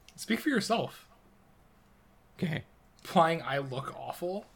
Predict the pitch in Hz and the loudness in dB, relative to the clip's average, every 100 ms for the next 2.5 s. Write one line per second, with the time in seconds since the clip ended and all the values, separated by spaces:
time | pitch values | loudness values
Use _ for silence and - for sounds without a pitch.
0 | - - - - - 127 135 123 127 170 | -20 -20 -20 -20 -4 6 8 10 10 8
1 | 311 165 190 165 165 143 135 139 127 135 | 6 6 10 10 8 4 4 8 6 6
2 | 135 123 135 139 110 | 0 4 6 6 4